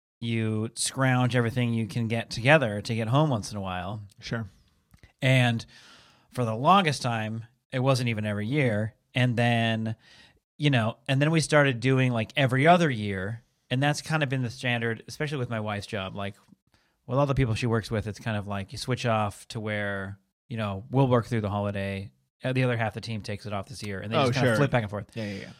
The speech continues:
Speaker 1: So those years, those years we've been going back home. So we thought, like, well, especially when we could only, like, s-, when we could only afford to go once, it was like, I'd rather go for, like, around Christmas and the years that we can.
Speaker 2: Sure.
Speaker 1: And then maybe in the summer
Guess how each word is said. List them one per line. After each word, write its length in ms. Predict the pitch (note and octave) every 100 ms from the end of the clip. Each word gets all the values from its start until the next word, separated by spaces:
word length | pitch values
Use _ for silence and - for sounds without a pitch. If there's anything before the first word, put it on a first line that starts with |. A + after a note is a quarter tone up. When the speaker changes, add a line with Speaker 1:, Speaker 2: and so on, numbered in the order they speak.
| -
Speaker 1:
So 160 | -
those 260 | D3 A3+ D4 G#3+ C3+
years, 160 | C#3 D3+
those 240 | D#3 A3
years 140 | D#3+ B2+
we've 160 | C#3
been 140 | B2+ B2+
going 300 | C3+ C3+ C3
back 240 | C#3+ E3 -
home. 360 | G3+ G#3 G#2
So 140 | - B2+
we 100 | B2+
thought, 260 | C3+ B2
like, 200 | A#2 A2
well, 380 | C#3 D#3+ D3+ D3+ _ _ _ _ _ _ _ -
especially 360 | - F3+ D#3+ B2+
when 120 | B2+
we 100 | A#2+
could 120 | B2+
only, 220 | A#2+ A#2
like, 180 | A2+ G#2
s-, 140 | - - -
when 180 | C3+
we 80 | C3+
could 100 | D3
only 140 | E3+ E3
afford 400 | C#3+ - F3 C#3
to 60 |
go 120 | B2+
once, 360 | B2 D#3+ C3+ -
it 40 |
was 120 | A2 A#2
like, 160 | A2 - - -
I'd 80 | B2+
rather 240 | E3 D#3
go 80 | C#3
for, 220 | B2 A#2+
like, 220 | A2 G#2 - - -
around 180 | B2 A2
Christmas 400 | D#3+ - A2 - -
and 120 | A#2
the 40 | A2
years 200 | A#2 G#2+
that 80 | G2+
we 100 | G2
can. 520 | - C#3 G2+ F2+ G#2+ -
Speaker 2:
Sure. 260 | - G2 F#2 - - _ _ -
Speaker 1:
And 180 | A#2+
then 420 | A2 A2 G#2 G#2 G#2+
maybe 240 | B2+ B2
in 80 | B2
the 80 | A2
summer 640 | - C3+ A#2+ A2 G#2+ -